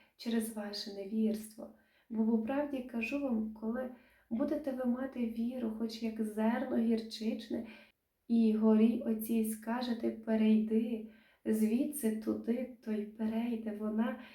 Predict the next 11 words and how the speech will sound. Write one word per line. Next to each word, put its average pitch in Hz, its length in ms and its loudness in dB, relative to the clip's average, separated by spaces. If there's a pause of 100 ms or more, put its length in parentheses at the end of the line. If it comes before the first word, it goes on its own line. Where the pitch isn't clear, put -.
(180)
і 233 100 4
нічого 247 520 2 (260)
не 233 160 6
матимете 220 840 2 (240)
неможливого». 214 1120 4 (760)
Цей 233 320 4
же 220 180 8
рід 233 300 2
не 208 360 0
виходить 220 680 0
інакше, 214 680 -4